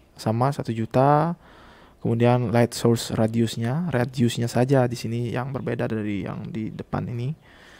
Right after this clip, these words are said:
dari yang ini. Cahaya, eh, radius cahaya ini saya gunakan satu koma tujuh belas meter,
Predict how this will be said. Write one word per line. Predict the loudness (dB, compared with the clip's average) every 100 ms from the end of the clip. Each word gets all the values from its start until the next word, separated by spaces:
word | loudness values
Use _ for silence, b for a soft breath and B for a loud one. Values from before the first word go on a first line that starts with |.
| B B B B
dari | -2 2 2 2
yang | -2
ini. | -4 -4 -6 -8 _ _ _ -10
Cahaya, | -2 2 2 0 -6 _ -20
eh, | -10 -4 -2 -2
radius | -2 -2 2
cahaya | 2 4 2
ini | 0 0
saya | 0
gunakan | 0 0 -2 -2
satu | -4 -4 -2
koma | -2 -2 -4
tujuh | -6
belas | -6 -6 -8 -10
meter, | -10 -8